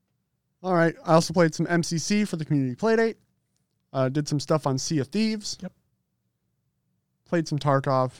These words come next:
Speaker 1: They rele-, uh, they released a video on YouTube of their new map. It's called The Streets of Tarkov.
Speaker 2: Ooh.
Speaker 1: I believe it's gonna be a camp fest and people sitting in stairwells and buildings 'cause it's a cityscape.
Speaker 2: Sounds like Call of Duty.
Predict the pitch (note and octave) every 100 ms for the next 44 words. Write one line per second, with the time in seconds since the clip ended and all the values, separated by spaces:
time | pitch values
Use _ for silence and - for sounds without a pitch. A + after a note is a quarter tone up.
0 | - E3 G#3+ G3 E3+ F3 F3 D#3+ D3+ D3+
1 | D#3+ G3 F3+ D#3+ C#3 E3 F#3 E3+ C#3+ C#3+
2 | E3+ - D3+ C3+ C#3 C3+ C3 C#3 D3+ C#3+
3 | F3 D#3 - _ D3+ C3+ D3+ C#3+ C3+ -
4 | F#3 G3+ D3 - C3+ B2+ C3 D3 - _
5 | - E3 B3+ D#3 C#3+ D#3 D3 D3+ C#3 C3
6 | B2 - F3+ G3 - C#3 F3 - C3+ -
7 | C#3+ B2 C#3+ B2+ A#2+ - C3 B2 B2+ B2
8 | B2+ G#3 E3+ F3+ - C#3+ C3 - C#3 C3+
9 | C3 - F#3 F3+ - C3+ D#3+ - - -
10 | D#3 C#3+ D3 D3+ C#3 G3+ E3